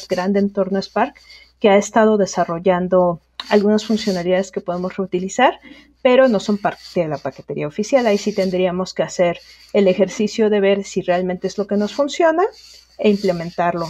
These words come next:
en un momento dado. Bueno, eh, ya comentamos varias de las características que tiene Spark, que tenemos en nuestros workers, donde hay un ejecutor que va a recibir las tareas a partir de nuestro contexto de Spark.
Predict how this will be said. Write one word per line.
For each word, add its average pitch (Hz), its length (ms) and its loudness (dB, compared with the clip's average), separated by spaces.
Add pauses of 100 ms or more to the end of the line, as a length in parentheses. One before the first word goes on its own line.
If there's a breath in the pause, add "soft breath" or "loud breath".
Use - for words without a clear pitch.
(120)
en 180 160 -6
un 175 60 -8
momento 170 460 -10
dado. 151 240 -6 (1700)
Bueno, 208 200 2 (920 loud breath)
eh, 220 300 4
ya 220 140 2
comentamos 202 960 -2
varias 226 260 4
de 208 60 -2
las 180 160 -2
características 190 720 -4
que 202 100 -8
tiene 190 240 -4
Spark, 330 560 0
que 226 120 -6
tenemos 196 440 -6
en 175 60 -12
nuestros 190 400 -8
workers, 254 420 0
donde 190 220 -2
hay 190 80 0
un 196 120 -2
ejecutor 190 540 -8
que 190 80 -4
va 175 200 -2 (320 soft breath)
a 208 80 0
recibir 208 400 0
las 220 180 0
tareas 196 440 0
a 185 40 -6
partir 175 380 -4
de 185 100 0
nuestro 165 300 -10
contexto 180 460 -10
de 180 120 -6
Spark. 262 380 2